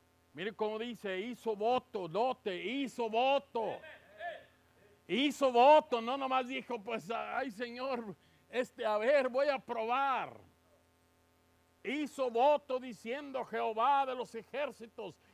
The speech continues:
si te dignares mirar la aflicción de tu sierva, y te acordares de mí,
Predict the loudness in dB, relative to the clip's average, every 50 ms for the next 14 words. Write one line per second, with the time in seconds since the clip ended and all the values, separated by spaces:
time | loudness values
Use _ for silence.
0 | _ _ _ _ -6 -4 -4 -4 -2 0 0 0 2 0 -4 -6 -4 -2 2 6
1 | 8 10 10 10 8 6 4 0 -2 -4 -2 2 4 6 6 6 4 4 2 2
2 | 2 2 -4 -8 -8 -10 -12 -16 -14 -4 0 0 0 0 -2 -4 -6 -6 -6 -6
3 | -8 -10 -10 -10 -12 -8 -4 -2 -2 -2 -4 -4 -4 -2 -2 -2 -4 -6 _ _
4 | _ -20 -20 _ _ -6 -4 -4 -2 0 -2 -2 0 0 0 2 2 0 0 2
5 | 4 4 6 4 4 2 -2 -2 -4 -4 -4 -4 -8 -8 -8 -8 -10 -10 -12